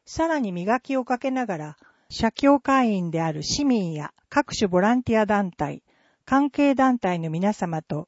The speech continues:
連携、協働しながら推進を図ってまいります。重点目標。一、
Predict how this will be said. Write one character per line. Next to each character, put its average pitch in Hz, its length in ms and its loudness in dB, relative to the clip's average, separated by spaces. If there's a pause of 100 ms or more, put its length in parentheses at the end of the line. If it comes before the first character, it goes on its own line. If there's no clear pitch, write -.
(160)
連 247 420 2
携、 220 260 0
協 269 300 2
働 262 260 4
し 254 100 -4
な 233 160 0
が 220 100 0
ら 214 220 0
推 226 240 -2
進 214 360 -2
を 196 80 2
図 190 80 -2
っ - 220 2
て - 140 -4
ま 151 180 -2
い 156 60 -2
り 156 100 -4
ま 147 160 -8
す。 - 360 -18 (840)
重 254 240 0
点 254 360 0
目 233 240 -4
標。 151 340 -8 (840)
一、 208 500 -6